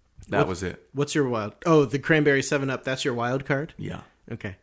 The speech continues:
Speaker 1: Isn't that a good wild card? That's,
Speaker 2: It's
Speaker 1: that's
Speaker 2: a great
Speaker 1: interesting.
Speaker 2: wild card.
Speaker 1: Thank you.
Speaker 2: Uh, for me, my wild card is gonna be the wine.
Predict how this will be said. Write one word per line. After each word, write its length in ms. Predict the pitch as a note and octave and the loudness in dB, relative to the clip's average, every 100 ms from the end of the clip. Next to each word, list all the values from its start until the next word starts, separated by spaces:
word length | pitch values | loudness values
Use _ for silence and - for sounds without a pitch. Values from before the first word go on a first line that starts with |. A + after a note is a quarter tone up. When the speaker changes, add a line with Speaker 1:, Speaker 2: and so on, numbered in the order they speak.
| _ _ | _ _
Speaker 1:
Isn't 140 | A2+ C#3+ | -12 -8
that 80 | |
a 20 | E3 | -8
good 120 | F3+ | -6
wild 220 | E3+ F#3+ | -4 -6
card? 220 | - D#4 | -6 -8
That's, 140 | C#4 G3+ | -8 -2
Speaker 2:
It's 20 | |
Speaker 1:
that's 160 | D#3 | 2
Speaker 2:
a 60 | F#3 | 4
great 220 | C#3 D3 | 4 2
Speaker 1:
interesting. 140 | C#4 G3+ | 4 2
Speaker 2:
wild 240 | A#2 A2 | 2 0
card. 20 | |
Speaker 1:
Thank 380 | G#2+ A2 A#2 - | 4 4 4 -2
you. 760 | B2+ C#3+ D#3+ E3+ F3+ F#3 F#3 F#3 - _ _ - | -4 -4 -2 -4 -4 -4 -6 -8 -16 _ _ -2
Speaker 2:
Uh, 280 | C#3 C#3 | 2 2
for 220 | A#2+ - D#3+ | 2 2 4
me, 240 | E3 G3+ | 6 6
my 240 | F#3 D#3+ | 6 6
wild 400 | F3 D#3+ E3+ E3+ | 8 8 8 4
card 420 | E3+ D#3+ D3+ D#3 D#3 - _ _ _ _ _ _ _ _ _ _ _ _ _ _ _ _ _ _ | 2 2 2 0 -4 -16 _ _ _ _ _ _ _ _ _ _ _ _ _ _ _ _ _ _
is 160 | C3+ A#2 | -8 -4
gonna 200 | C3+ C3+ | -2 0
be 120 | C3 | 2
the 120 | A#2+ | 0
wine. 360 | G#2+ F2 E2 | -2 -4 -6